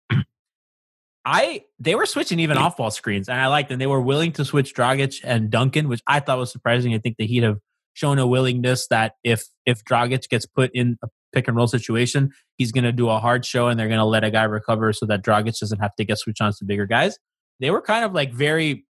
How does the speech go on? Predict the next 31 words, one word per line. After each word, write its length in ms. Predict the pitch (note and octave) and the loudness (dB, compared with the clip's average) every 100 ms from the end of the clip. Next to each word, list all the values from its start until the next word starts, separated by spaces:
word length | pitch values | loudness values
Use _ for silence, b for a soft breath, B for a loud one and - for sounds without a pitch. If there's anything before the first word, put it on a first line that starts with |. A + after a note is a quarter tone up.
| _ | _
very 240 | B2 D#3+ | -2 0
willy-nilly 680 | D3+ D3 D3+ C3+ C#3+ D3 C3+ | 0 0 2 0 0 2 0
switching 360 | A#2 C#3+ C3 C3+ | -2 -4 -4 -2
guys 320 | C3 C3 C3 | 0 0 0
off 220 | A#2+ B2+ - | -2 -2 0
ball, 240 | B2+ B2+ | 0 2
on 180 | B2 C3 | 2 0
ball, 320 | B2 A#2+ A#2+ | 2 2 2
and, 160 | A#2 A2+ | 0 -2
uh, 140 | A#2 B2 | -4 0
it 40 | |
was 140 | C#3 | 0
pretty 200 | C#3 G3 | 2 -2
cool 100 | D#3+ | 0
to 60 | E3 | 0
watch. 320 | C3+ C3+ G#2 | 2 0 -2
Like, 80 | A2+ | -2
I, 160 | A#2+ B2+ | 0 0
I 160 | B2+ | 0
like 240 | B2+ C3 C#3 | 0 0 0
that. 240 | A2 G#2+ - | -2 -2 -6
Um, 300 | B2 A2 G#2 - _ _ _ _ _ _ _ | -2 -2 -2 -10 _ _ _ _ _ _ _
their 220 | A#2+ D3+ | -2 0
zone 380 | B2+ C#3 D3 C#3+ | 2 2 2 0
kinda 200 | C#3+ C#3 | 0 0
got 160 | C3 | 0
shredded 380 | - - B2 C3+ | -2 -2 -2 0
a 60 | C#3 | 0
little 200 | C#3 C#3 | 0 0
bit 260 | C#3+ D3 - _ _ | -2 -4 -6 _ _
tonight. 380 | - C#3 C#3+ D#3+ | -6 -2 0 -2